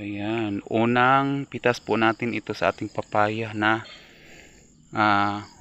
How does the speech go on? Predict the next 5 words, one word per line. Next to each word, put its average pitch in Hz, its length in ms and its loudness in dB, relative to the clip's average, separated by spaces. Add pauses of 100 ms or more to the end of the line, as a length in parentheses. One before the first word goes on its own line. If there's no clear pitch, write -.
(400)
tawag 101 320 0
nito, 104 320 -6 (1500)
golden 110 680 0 (1200)
na 107 160 -2
papaya. 107 680 -4